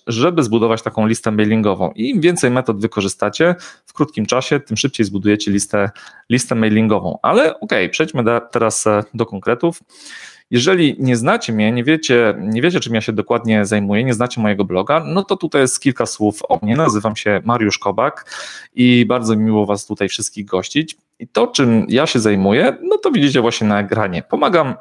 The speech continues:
ludziom myślącym o założeniu swojego pierwszego biznesu online, freelancerom oraz przedsiębiorcom stworzyć angażującego bloga.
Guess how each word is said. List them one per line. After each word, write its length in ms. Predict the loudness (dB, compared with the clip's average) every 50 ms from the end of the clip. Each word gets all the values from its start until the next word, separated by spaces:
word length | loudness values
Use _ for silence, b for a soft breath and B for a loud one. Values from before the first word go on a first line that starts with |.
| -6 -2
ludziom 460 | 0 0 0 2 2 2 2 2 2
myślącym 640 | 0 -2 -4 -2 -2 0 0 0 -4 -4 -4 -4 -2 -2
o 80 | -2
założeniu 600 | -2 0 2 2 2 2 0 0 0 0 0 0 -2
swojego 320 | -6 -10 -4 -2 -2 -2 0
pierwszego 400 | -2 -2 0 0 0 0 0 0
biznesu 420 | 0 0 -2 -2 -4 -2 -2 0
online, 320 | 0 0 2 0 0 0
freelancerom 520 | -2 -2 -4 -4 -4 -2 -2 0 0 0 0
oraz 160 | 0 -2 -2
przedsiębiorcom 760 | -6 -12 -8 -8 -8 -6 -2 0 0 0 0 0 0 0 0 B B B B B B B
stworzyć 580 | -16 -10 -2 0 0 2 2 0 0 -2 -6 -4
angażującego 720 | -4 -2 -2 -2 -2 0 -2 -2 -2 -2 -6 -4 -4 -4
bloga. 540 | -2 0 0 0 2 2 2 2 2 0